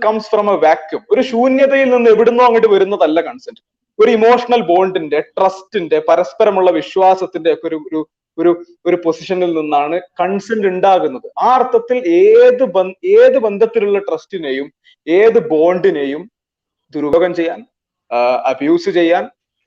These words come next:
എക്സ്പ്ലോയിറ്റേഷൻ ഉപയോഗപ്പെടുത്താൻ ഒക്കെയുള്ള സാധ്യത ഉണ്ടെന്നുള്ളതാണ്. അപ്പൊ പിന്നെ ലിബറൽ, ആ, പ്രിമൈസ്, ലിബറലുകളുടെ പ്രി-, ഏതെങ്കിലും ഒരു പ്രിമൈസിൽ നിന്നുകൊണ്ട് പിന്നെ എന്ത് അടിസ്ഥാനത്തിലാണ് ഇൻസെസ്റ്റിനെ എതിർക്കുക? ഇസ്ലാമിന് ഇസ്-, ഇൻസെസ്റ്റിനെ എതിർക്കാനും ഹോമോസെക്ഷുവാലിറ്റി എതിർക്കാനൊക്കെ വാലിഡ് ആയ, ശക്തമായ, സോളിഡ് ആയ പ്രിമൈസ് ഉണ്ടെന്നുള്ളതാണ്.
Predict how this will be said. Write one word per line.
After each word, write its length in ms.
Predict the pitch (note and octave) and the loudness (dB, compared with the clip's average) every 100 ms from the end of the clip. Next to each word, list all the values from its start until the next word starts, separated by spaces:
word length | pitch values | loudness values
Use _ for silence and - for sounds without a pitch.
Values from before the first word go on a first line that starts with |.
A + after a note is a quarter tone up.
| _ | _
എക്സ്പ്ലോയിറ്റേഷൻ 800 | B2 - F3 F3+ F3+ F#3+ F3+ F#3 | -14 -8 -2 0 0 -2 -2 -6
ഉപയോഗപ്പെടുത്താൻ 640 | E3+ E3+ F#3 E3+ D#3+ E3+ | -4 -4 -4 -6 -8 -10
ഒക്കെയുള്ള 320 | D3+ - E3+ D#3+ | -14 -8 -6 -6
സാധ്യത 420 | - C3+ D3+ D3+ | -6 -6 -8 -12
ഉണ്ടെന്നുള്ളതാണ്. 480 | C#3+ C#3+ C#3 A#2 A#2 _ | -14 -14 -12 -12 -16 _
അപ്പൊ 160 | G#3+ B3+ | -6 -2
പിന്നെ 180 | C#4 C#4 | 0 2
ലിബറൽ, 640 | G#3+ G#3 D#3+ C4+ D#4 D4 - _ - | 2 0 2 2 2 -4 -10 _ -2
ആ, 80 | F#3+ | -2
പ്രിമൈസ്, 520 | F#3+ F3+ F#3 F3+ F#3 | 0 0 2 0 0
ലിബറലുകളുടെ 640 | F#3 F#3+ B3 C#4 C#4+ C4 | 0 2 2 2 0 2
പ്രി-, 280 | A3 G3 F#3 | 2 0 0
ഏതെങ്കിലും 320 | F#3 F#3+ F#3 | -2 2 0
ഒരു 80 | F3+ | 0
പ്രിമൈസിൽ 440 | D#3+ D#3 D#3 D#3 | -2 -6 -8 -10
നിന്നുകൊണ്ട് 440 | D#3 D3 C#3+ C#3+ - | -16 -16 -16 -16 -12
പിന്നെ 180 | F#3 | -10
എന്ത് 260 | F3 F3+ G3 | -10 -8 -4
അടിസ്ഥാനത്തിലാണ് 760 | F3 - - E3 D#3 - D3 | -2 -4 -6 -6 -6 -6 -6
ഇൻസെസ്റ്റിനെ 460 | C3 A#2+ C#3+ - B2+ | -6 -12 -20 -18 -14
എതിർക്കുക? 540 | A#2+ B2 _ A2 - - _ _ _ _ _ _ _ _ _ | -14 -16 _ -12 -12 -12 _ _ _ _ _ _ _ _ _
ഇസ്ലാമിന് 800 | - A3+ C4 D4 D4+ D4+ - - _ _ _ _ | -6 0 2 2 0 -2 -4 -14 _ _ _ _
ഇസ്-, 220 | A#3 - | -4 -2
ഇൻസെസ്റ്റിനെ 480 | A#3 G#3 B3+ B3 C4 | -2 2 2 2 0
എതിർക്കാനും 440 | A#3 A3 A3+ A3 A3 | 2 2 2 0 0
ഹോമോസെക്ഷുവാലിറ്റി 720 | F#3 G3 G#3 G3+ G#3 G#3 G3+ | -2 -2 -2 -2 0 -2 0
എതിർക്കാനൊക്കെ 540 | F#3+ F3 F#3 F#3 F3 | -2 -2 -2 -4 -2
വാലിഡ് 400 | F#3+ D#3 E3 F#3 | 0 2 2 4
ആയ, 200 | E3+ D3 | 2 2
ശക്തമായ, 680 | E3+ - D3+ _ A3 E3+ D#3+ | 0 -6 -12 _ -2 0 -4
സോളിഡ് 460 | F3 A3+ B3 C4+ C4 | 0 4 4 4 4
ആയ 120 | A#3 | 4
പ്രിമൈസ് 480 | A3+ F#3 G3 G3 G3 | 2 -2 0 0 -2
ഉണ്ടെന്നുള്ളതാണ്. 520 | E3 D#3+ C#3 A#2+ | -6 -8 -10 -10